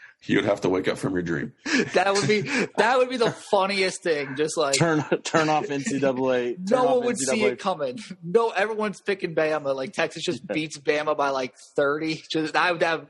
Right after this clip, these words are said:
Speaker 2: not happening. But that
Speaker 3: I mean, I, I, I, and honestly, I know everybody. I, Will Anderson's a dog on defense, but outside of him, and they've had, they got some solid players, but, but you know what? It's the end of July. We're, players are back at the Woody.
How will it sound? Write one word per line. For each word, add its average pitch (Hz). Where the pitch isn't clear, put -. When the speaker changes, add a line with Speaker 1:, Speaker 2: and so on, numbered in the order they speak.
Speaker 2:
not 165
happening. 131
But 107
that 131
Speaker 3:
I 131
mean, 123
I, -
I, 143
I, 85
and 131
honestly, 143
I 120
know 123
everybody. 113
I, 117
Will 131
Anderson's 117
a 98
dog 107
on 104
defense, 110
but 110
outside 110
of 95
him, 110
and 104
they've 104
had, 123
they 107
got 117
some 101
solid 101
players, 104
but, 95
but 135
you 180
know 180
what? 156
It's 151
the 139
end 147
of 135
July. 110
We're, 113
players 147
are 139
back 123
at 113
the 113
Woody. 113